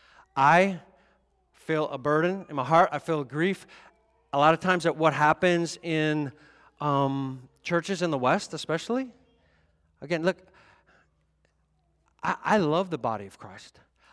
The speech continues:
I'm not throwing down on the body of Christ. I'm not a church hater, okay? I'm not a church hurt person who's a church hater at all.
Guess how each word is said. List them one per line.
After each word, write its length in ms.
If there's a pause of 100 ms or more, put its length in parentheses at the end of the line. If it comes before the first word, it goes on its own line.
I'm 200
not 240
throwing 340
down 300
on 100
the 80
body 240
of 80
Christ. 260
I'm 120
not 160
a 40
church 340
hater, 400
okay? 300 (400)
I'm 140
not 160
a 60
church 320
hurt 260
person 340
who's 200
a 60
church 260
hater 180
at 380
all. 760